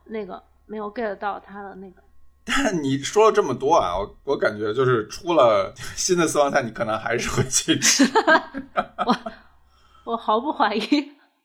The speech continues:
Speaker 1: 我的这个毛病。
Speaker 2: 是吧？是吧？就你，你的点呢，你的点都非常的 typical，就是老师傅，
Speaker 1: <laughs>
Speaker 2: 对吧？然后呢，就是继承发展与创新的中餐，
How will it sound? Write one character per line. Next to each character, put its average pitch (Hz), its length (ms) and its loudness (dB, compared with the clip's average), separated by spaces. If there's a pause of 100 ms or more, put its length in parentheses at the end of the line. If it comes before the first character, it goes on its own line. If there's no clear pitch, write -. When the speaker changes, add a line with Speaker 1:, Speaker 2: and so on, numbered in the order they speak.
(100)
Speaker 1:
我 285 180 4
的 330 180 2
这 370 160 -2
个 320 100 2
毛 233 360 4
病。 240 200 -6
Speaker 2:
是 147 160 -4
吧？ 113 300 2
是 - 140 -14
吧？ 113 200 4
就 294 200 2
你， 202 180 4
你 156 220 0
的 233 200 4
点 101 360 2
呢， 113 200 4
你 123 140 -6
的 120 100 0
点 98 280 -2
都 123 160 0
非 165 160 0
常 135 200 2
的 110 240 0 (120)
typical， 139 480 -4
就 127 120 -2
是 110 200 -2 (680)
老 117 140 6
师 - 260 4
傅， 120 380 2
Speaker 1:
<laughs> 107 40 -14
Speaker 2:
对 127 100 2
吧？ 107 420 4
然 120 280 4
后 143 240 6
呢， 113 380 2
就 - 140 -2
是 - 800 0 (320)
继 220 260 2
承 127 380 0
发 196 260 4
展 135 260 2
与 110 140 -4
创 143 340 0
新 156 300 -4
的 110 460 2 (260)
中 160 240 -2
餐， 131 560 0